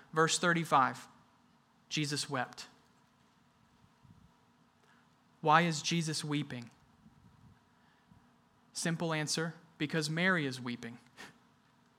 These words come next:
Jesus expresses the same grief that Mary expresses because Jesus is fully human.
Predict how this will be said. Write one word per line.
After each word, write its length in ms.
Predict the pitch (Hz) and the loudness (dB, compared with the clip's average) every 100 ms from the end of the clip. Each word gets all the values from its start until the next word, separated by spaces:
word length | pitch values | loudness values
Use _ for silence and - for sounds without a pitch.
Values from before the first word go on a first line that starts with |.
| _ _ _ - - - | _ _ _ -20 -20 -6
Jesus 380 | - 165 180 180 | 0 2 2 0
expresses 560 | 196 - 160 156 160 147 | -2 0 0 0 -2 -4
the 100 | 147 | 0
same 380 | - 160 175 | 2 2 0
grief 380 | 160 151 156 147 | 0 0 -2 -2
that 140 | 147 151 | -4 0
Mary 320 | 156 175 165 | 2 4 2
expresses 640 | - - 151 135 156 151 | -2 -2 0 0 -2 -4
because 340 | 165 160 147 | -4 -2 -2
Jesus 380 | - 165 165 165 | 0 0 0 -2
is 160 | 180 - | -2 -2
fully 260 | - 143 | -2 -2
human. 440 | 143 175 180 127 | 0 2 2 0